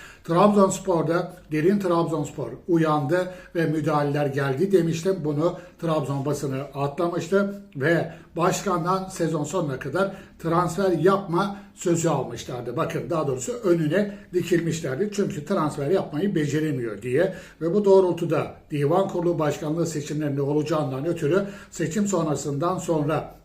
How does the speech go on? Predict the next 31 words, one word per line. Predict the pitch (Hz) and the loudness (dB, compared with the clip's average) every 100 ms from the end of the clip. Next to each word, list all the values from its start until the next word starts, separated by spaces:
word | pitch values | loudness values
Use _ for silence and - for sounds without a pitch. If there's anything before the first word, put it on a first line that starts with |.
| - | -12
sezon | - 147 - | -6 -4 -4
sonu | - 151 | -4 -2
için | 135 - 180 | -2 -2 -4
farklı | 151 139 190 | -4 -4 -4
planlamalar | 190 147 139 131 127 139 165 165 - - | -4 -2 -2 -2 -2 -2 -2 -4 -10 -6
yapılıyordu. | 151 - 143 139 117 104 - | -4 -2 0 2 0 -4 -8
Fakat | 175 180 117 - | -6 -4 -6 -6
Abdullah | 160 160 202 170 | -6 -2 0 2
Avcı'ya | 147 - 135 170 165 | 2 0 -2 -4 -4
haksızlık | 147 151 139 170 | -8 -6 -6 -4
yapıldı | 156 - 123 139 175 - - - | -6 -4 -2 0 0 -2 -16 -6
düşüncesi | 165 165 156 143 - | -2 -2 0 2 0
de | 131 | -2
var | 143 190 | -2 -2
ki | 180 170 165 - - | 0 0 0 -10 -4
Avcı'ya | 147 143 139 202 208 | 0 2 2 2 2
da | - | 0
transfer | 170 160 - 196 196 | 0 0 0 0 0
konusunda | 160 139 139 143 185 185 - - | -2 -4 -2 0 0 -4 -14 -8
inanmayanlar | 170 170 160 147 143 127 120 120 | -2 2 2 2 0 -2 -4 -6
var | 120 120 | -4 -6
arkadaşlar. | 117 135 123 - 180 - - - | -6 -4 -4 -2 -2 -4 -12 -8
Başarılı | 156 - 147 143 | -4 -2 -2 0
olamadığını | 151 143 123 127 113 110 | 0 0 -2 -4 -6 -8
düşünüyorlar. | 151 160 165 160 170 - - - | -8 -4 0 2 0 -2 -12 -8
Şimdi | - 185 131 - | -2 0 0 0
başkan | 294 - 156 165 - - - | -2 -2 -4 -6 -8 -8 2
dümene | 175 147 160 | 2 4 0
geçti. | 165 147 147 - - 151 175 | 0 0 -2 -4 -4 -2 0
Umarım | 208 190 190 | 2 4 2
yine | 175 170 175 | 2 0 0